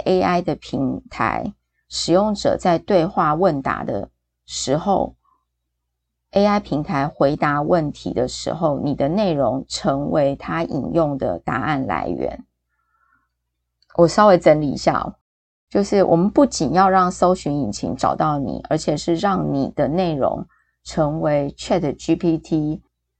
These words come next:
Google Gemini 或 Perplexity 等等，哦，像现在也很多人用那个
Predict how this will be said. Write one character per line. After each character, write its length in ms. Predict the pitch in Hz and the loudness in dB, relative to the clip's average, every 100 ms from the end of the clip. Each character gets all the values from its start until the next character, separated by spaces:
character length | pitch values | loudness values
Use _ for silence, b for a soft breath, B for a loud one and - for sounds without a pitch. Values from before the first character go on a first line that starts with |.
| _ _ _ _ | _ _ _ _
Google 380 | 190 185 185 175 | 0 4 4 4
Gemini 640 | - 170 165 160 123 80 | 4 4 4 2 0 -2
或 220 | - 165 | 0 -2
Perplexity 1080 | 147 - - 165 156 147 - 139 - 143 - _ _ _ | -2 -4 -4 0 0 0 -4 -6 -4 -6 -8 _ _ _
等 260 | 160 170 262 | 6 6 4
等， 300 | 185 110 - _ _ _ - | 4 2 -2 _ _ _ -2
哦， 200 | 170 156 | -2 0
像 280 | - 202 | 0 -2
现 120 | 190 185 | 0 0
在 120 | 160 | 0
也 100 | 151 | 0
很 100 | 180 | 0
多 200 | 165 156 | 2 2
人 120 | 127 | 2
用 260 | 151 147 147 | 0 0 0
那 100 | 143 | -2
个 500 | - 98 80 76 | 0 2 2 -2